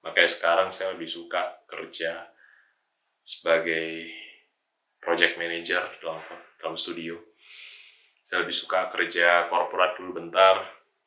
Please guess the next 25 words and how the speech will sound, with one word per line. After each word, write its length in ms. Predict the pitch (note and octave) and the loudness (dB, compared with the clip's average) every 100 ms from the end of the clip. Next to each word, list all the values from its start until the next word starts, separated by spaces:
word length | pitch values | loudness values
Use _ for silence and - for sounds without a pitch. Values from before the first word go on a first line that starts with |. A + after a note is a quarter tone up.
| _ - | _ 2
nyari 240 | E2+ E2+ | 4 4
sampingan. 640 | E2+ E2 E2 E2+ E2 E2+ E2+ _ _ _ _ _ _ _ _ _ _ - | 2 -2 -8 -12 -12 -14 -18 _ _ _ _ _ _ _ _ _ _ -14
Fotografi 640 | E2+ E2+ E2 E2 D#2+ E2 | -8 -4 2 2 2 -6
ini 80 | E2+ | -6
saya 240 | - E2 | -4 -4
turunkan 720 | - E2+ E2 E2+ E2+ E2 E2+ | -6 -10 -10 -6 -4 -4 -10
ke 320 | - E2+ E2 E2 | -16 -14 -10 -8
seorang 400 | E2 E2 E2 E2 | -4 -2 -2 -6
yang 140 | E2 E2 | -14 -14
lebih 240 | E2 E2 | -12 -12
jago 640 | E2 E2 D#2+ E2+ E2+ - _ | -6 -4 -4 -4 -12 -14 _
di 80 | E2 | -10
lapangan. 480 | D#2+ D#2+ E2 E2 F#2+ _ _ _ _ _ _ _ | -8 -6 -8 -10 -20 _ _ _ _ _ _ _
Saya 160 | - E2+ | -8 -6
mungkin 320 | E2+ E2+ F2+ | -4 -8 -2
bantu 480 | F2 E2 E2 F#2 E2+ | 0 0 -4 -10 -8
kalau 320 | - E2 E2 | -2 -2 -2
butuh 400 | E2+ E2 E2+ E2+ | -6 -12 -8 -8
direksi 560 | F2 E2+ E2+ - F2+ F2 | -6 -6 -4 -6 -8 -12
visi, 480 | F2+ F2 G2 G#2 - | -10 -8 -8 -12 -20
saya 160 | - E2 | -16 -14
mungkin 320 | E2 E2 E2+ | -14 -14 -4
bantu 480 | E2 E2 D#2+ F#2 F2+ | 0 0 -2 -6 -4
kalau 320 | E2+ E2+ E2 | -2 -2 -2
butuh 480 | E2+ E2+ E2+ E2+ - | -8 -12 -10 -12 -14